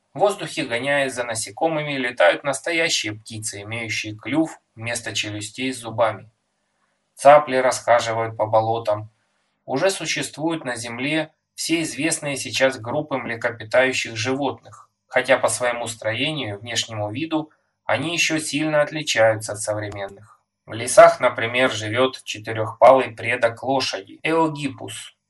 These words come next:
Величиной он был с небольшую собаку.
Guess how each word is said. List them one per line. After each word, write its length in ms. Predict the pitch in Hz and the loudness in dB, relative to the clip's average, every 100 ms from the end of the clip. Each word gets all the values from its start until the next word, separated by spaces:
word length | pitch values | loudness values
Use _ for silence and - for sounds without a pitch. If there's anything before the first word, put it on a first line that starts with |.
| _ | _
Величиной 640 | 113 113 107 - 131 156 156 | -8 -4 -2 -2 0 0 0
он 80 | |
был 180 | 123 147 | -2 -4
с 100 | 143 | -4
небольшую 520 | 139 131 120 - 139 | -6 -2 -2 0 -2
собаку. 640 | 143 - 160 98 - - | 2 2 4 4 2 -12